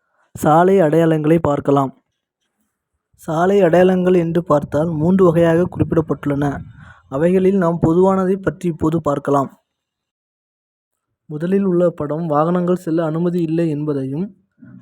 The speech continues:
இரண்டு, மூன்றாவது படங்கள் ஒன் வே என்பதையும், நான்காவது, ஐந்தாவது படங்கள் கனரக வாகனம் மற்றும் சைக்கிள் செல்ல தடை செய்யப்பட்டுள்ளது என்பதையும்,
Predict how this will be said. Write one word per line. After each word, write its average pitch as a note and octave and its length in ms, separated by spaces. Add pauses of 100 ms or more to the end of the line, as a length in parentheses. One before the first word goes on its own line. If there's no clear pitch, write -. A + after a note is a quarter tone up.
(260)
இரண்டு, F3+ 340
மூன்றாவது F3+ 560
படங்கள் D3+ 440
ஒன் D#3+ 260
வே F3+ 200
என்பதையும், D3 640 (960)
நான்காவது, F#3 520
ஐந்தாவது F3 420
படங்கள் D#3+ 380
கனரக F3+ 500
வாகனம் E3 440
மற்றும் D3+ 380 (640)
சைக்கிள் E3 500
செல்ல E3+ 200
தடை D#3+ 260
செய்யப்பட்டுள்ளது F3 840
என்பதையும், D3+ 640